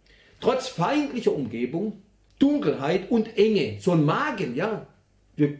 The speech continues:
wir können fast nicht verstehen, wie können da dreißig, fünfunddreißig Frösche nachher rauskommen. Und zwar eine ganz normale Entwicklung. Und das Gegenmittel, das ist ja das, dass die Magensäure neutralisiert wird. Und das heißt ja auch für uns Christen, wir leben auch in einer feindlichen Umgebung, gerade was Evolution angeht.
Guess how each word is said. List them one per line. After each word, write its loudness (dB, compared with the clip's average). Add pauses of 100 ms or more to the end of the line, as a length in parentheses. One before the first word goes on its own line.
wir 0
können 0
fast -6
nicht -6
verstehen, -2
wie 0
können 0
da -2
dreißig, -4
fünfunddreißig -2
Frösche -2
nachher 0
rauskommen. -2
Und 0
zwar 2
eine 2
ganz -4
normale -2
Entwicklung. -2 (800)
Und 4
das -4
Gegenmittel, 0
das 2
ist -2
ja 2
das, -2
dass -2
die -2
Magensäure -2
neutralisiert -2
wird. -2
Und -2
das 2
heißt 0
ja 2
auch 2
für -2
uns 2
Christen, 2
wir 0
leben 2
auch 2
in 0
einer 2
feindlichen -2
Umgebung, 0
gerade -2
was -4
Evolution 2
angeht. 0